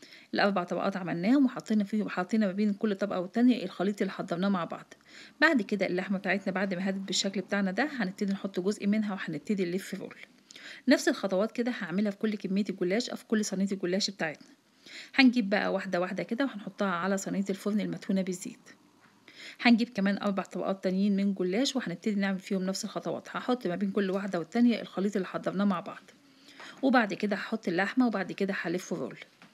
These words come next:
هعمل معاكم واحدة كمان وهنشوف بقى الخطوات المهمة اللي هنحطها على صينية الجلاش اللي بعد كده أو صينية البوريك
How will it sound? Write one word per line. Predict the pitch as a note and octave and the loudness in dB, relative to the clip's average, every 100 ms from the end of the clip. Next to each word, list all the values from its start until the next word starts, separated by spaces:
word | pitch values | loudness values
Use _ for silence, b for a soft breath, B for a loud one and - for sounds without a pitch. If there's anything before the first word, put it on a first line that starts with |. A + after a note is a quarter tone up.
| - B B - | -16 B B 6
هعمل | D#4 E4+ | 6 8
معاكم | B3 B3+ D4+ B3 | 4 4 4 4
واحدة | B3 A#3+ | 4 2
كمان | F#3+ G#3+ B3+ | 2 4 4
وهنشوف | - F#3+ A#3 | 4 -2 0
بقى | G#3 G3+ | 2 0
الخطوات | - - F#3 A3+ | -2 -2 -2 0
المهمة | F#3 F#3+ G#3+ G3+ | -2 0 2 2
اللي | F#3+ | -2
هنحطها | - F#3+ - G3+ | -10 -12 -4 -2
على | F3+ G3+ | 0 0
صينية | G3 F3 G3 | 0 -2 0
الجلاش | G3 F#3+ F3 A3 - | -2 -2 0 -2 -2
اللي | F#3+ | -4
بعد | F#3 G3+ F#3+ | 0 0 -2
كده | G#3 G3 | -4 -4
أو | - | -4
صينية | F#3+ F3+ G#3 F#3+ | -4 -2 -2 -2
البوريك | F#3 F3+ A#3 | -4 0 -2